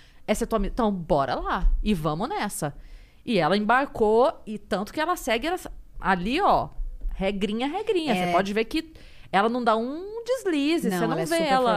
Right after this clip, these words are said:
Speaker 2: formal.
Speaker 1: Ela é e gentil e toda não sei o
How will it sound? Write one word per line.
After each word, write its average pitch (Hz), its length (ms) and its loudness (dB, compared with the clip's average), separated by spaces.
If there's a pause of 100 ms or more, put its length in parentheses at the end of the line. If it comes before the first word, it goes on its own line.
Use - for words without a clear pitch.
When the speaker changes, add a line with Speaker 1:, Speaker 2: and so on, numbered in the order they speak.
Speaker 2:
formal. 160 140 -4
Speaker 1:
Ela 147 160 -8
é 165 220 -4 (1160)
e 254 100 2
gentil 190 800 -4
e 180 40 -4
toda 202 340 -4
não 196 100 -4
sei 196 180 -8
o - 20 -10